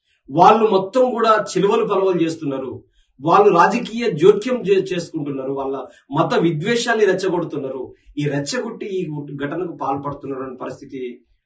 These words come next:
ఉంది. అందుకని గెజిటెడ్ దళిత ఉపాధ్యాయ, ప్రధానోపాధ్యాయుడు ఉన్నటువంటి కె రాములు గారి పైన జరిగినటువంటి ఈ దాడిని రాజకీయ పార్టీలన్నీ ఖండించాలని, ప్రజాస్వామికవాదులు, సామాజిక ప్రజా సంఘాలు,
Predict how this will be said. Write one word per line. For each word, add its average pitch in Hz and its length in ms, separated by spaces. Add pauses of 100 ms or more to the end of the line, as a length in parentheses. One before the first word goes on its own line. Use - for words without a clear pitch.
(120)
ఉంది. 208 420 (180)
అందుకని 151 300
గెజిటెడ్ 190 600 (760)
దళిత 196 340
ఉపాధ్యాయ, 170 560
ప్రధానోపాధ్యాయుడు 160 840
ఉన్నటువంటి 143 400
కె 151 260
రాములు 151 360
గారి 135 220
పైన 127 220
జరిగినటువంటి 123 800 (300)
ఈ 139 120
దాడిని 190 380
రాజకీయ 175 520
పార్టీలన్నీ 147 600
ఖండించాలని, 135 720 (400)
ప్రజాస్వామికవాదులు, 185 1040
సామాజిక 165 600
ప్రజా 160 240
సంఘాలు, 160 640